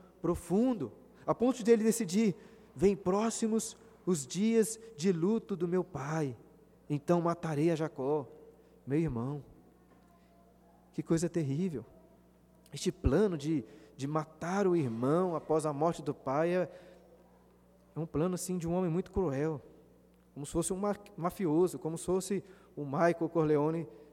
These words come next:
planejando matar o seu irmão Fredo após a morte da mãe, né? Se você não sabe quem é Michael Corleone, depois você procura saber. Mas, de toda forma,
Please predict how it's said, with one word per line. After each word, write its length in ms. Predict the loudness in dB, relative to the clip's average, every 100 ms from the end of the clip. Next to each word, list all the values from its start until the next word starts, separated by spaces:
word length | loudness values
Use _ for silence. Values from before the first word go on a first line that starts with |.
| 0
planejando 440 | 2 2 0 -2
matar 380 | -4 -4 -2 0
o 60 | -2
seu 160 | -2
irmão 220 | -2 0
Fredo 360 | -2 -4 -2 -2
após 260 | 0 0 -2
a 60 |
morte 260 | -2 -2 -2
da 100 | -6
mãe, 240 | -4 -4
né? 120 | -6
Se 100 | -8
você 320 | -10 -6 -6 -6 -14 -20 -20 -14
não 80 | -12
sabe 300 | -4 -2 -2
quem 140 | -2 0
é 20 |
Michael 300 | 0 0 0
Corleone, 360 | 0 2 2
depois 240 | 0 -2 -6
você 60 |
procura 280 | -4 -4 -4
saber. 320 | -4 -6 -6 -12 -20 -20 -6
Mas, 100 | -2
de 80 | 2
toda 200 | 4 2
forma, 480 | 2 0 0 -4